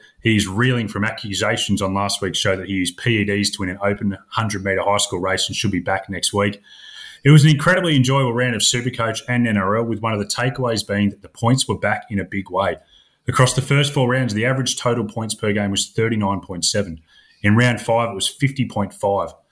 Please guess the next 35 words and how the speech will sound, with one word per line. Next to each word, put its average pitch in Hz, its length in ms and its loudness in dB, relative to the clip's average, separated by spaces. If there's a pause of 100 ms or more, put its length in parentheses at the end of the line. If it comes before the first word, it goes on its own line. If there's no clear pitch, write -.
(420)
As 131 160 6
a - 20 4
result, 131 380 0
many 127 180 0
of 107 80 -2
the 104 60 -2
Supercoach 117 640 -2
guns 107 280 0
fired. 104 420 -2 (380)
Popular 110 380 0
captains 110 440 -2
Cleary, 120 560 -2
Turbo 113 420 2
and 101 120 0
Nico 113 320 -2
all 110 160 -4
went 101 140 -2
a 92 60 -6
hundred 104 360 -4
plus, - 400 0
with 90 220 -6
Reece 120 320 0
Walsh 107 320 -6
and 90 120 -8
Payne 104 260 -2
Haas 101 340 -4
not 104 180 -4
too 101 160 -4
far 98 260 -2
behind 95 280 -8
with 92 80 -2
scores 98 360 0
in 95 60 -8
the 90 100 -6
nineties. 95 460 -4